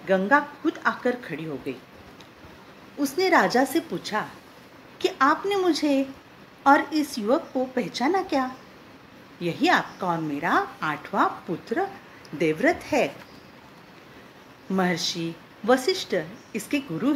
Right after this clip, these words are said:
है। इन्होंने इसे शिक्षा दी। शास्त्र ज्ञान में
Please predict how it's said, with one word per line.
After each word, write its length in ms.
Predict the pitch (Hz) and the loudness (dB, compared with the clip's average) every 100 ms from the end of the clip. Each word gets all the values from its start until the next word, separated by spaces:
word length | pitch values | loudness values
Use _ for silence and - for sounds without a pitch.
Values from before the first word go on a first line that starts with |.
| 262 | 0
है। 320 | 165 - - - - - - - - - - | -2 -4 -16 -20 -20 -20 -20 -20 -20 -16 -2
इन्होंने 400 | 196 170 170 185 | 2 2 2 2
इसे 460 | 156 - 240 370 - - | 0 2 2 2 -4 -8
शिक्षा 500 | - 180 - 277 370 | -2 -2 2 2 2
दी। 260 | 370 196 - - - - - - - - | 0 -6 -8 -18 -20 -20 -20 -20 -20 -8
शास्त्र 440 | - 165 160 202 | -2 0 0 -4
ज्ञान 240 | 190 214 214 | -2 0 -2
में 300 | 214 214 | -4 -6